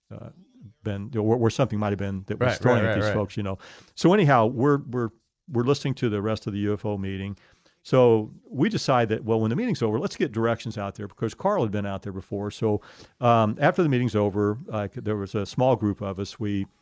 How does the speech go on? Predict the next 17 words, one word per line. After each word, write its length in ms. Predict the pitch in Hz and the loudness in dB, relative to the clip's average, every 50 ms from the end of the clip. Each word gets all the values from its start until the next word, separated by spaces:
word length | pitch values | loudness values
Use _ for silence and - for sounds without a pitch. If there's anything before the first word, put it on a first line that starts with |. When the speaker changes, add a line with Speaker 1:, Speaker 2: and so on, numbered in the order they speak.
| _ _ _ _ _ _ - | _ _ _ _ _ _ -12
Speaker 1:
um, 360 | 104 98 98 101 104 104 110 110 | -10 -8 -8 -8 -10 -12 -14 -8
kinda 220 | - - 123 113 104 | -2 -2 0 0 0
gathered 380 | 92 110 107 110 107 110 98 | 0 2 2 2 2 2 0
in 100 | 104 107 | 0 0
the 60 | 113 110 | -2 -2
parking 360 | - 113 104 98 - - 104 | 0 -2 -2 -2 -2 -4 -4
lot 300 | 98 95 95 101 - _ _ - | -4 -4 -4 -6 -8 _ _ -8
around 240 | 104 104 98 101 107 | -6 -4 -4 -2 -4
our 60 | 107 | -2
vehicles, 560 | 101 101 92 90 - - 101 98 104 - - | -2 -2 -4 -4 -6 -8 -10 -10 -10 -10 -6
and 180 | 113 110 131 165 | -4 -4 -4 -4
it 80 | 180 | -2
was, 320 | 160 123 110 - - - - | -2 -2 -2 -4 -6 -14 -10
it 120 | - 156 | -10 -6
was, 180 | 151 131 107 - _ - | -6 -6 -6 -8 _ -12
you 140 | 165 123 107 | -8 -8 -6
know, 180 | 98 98 95 | -6 -6 -8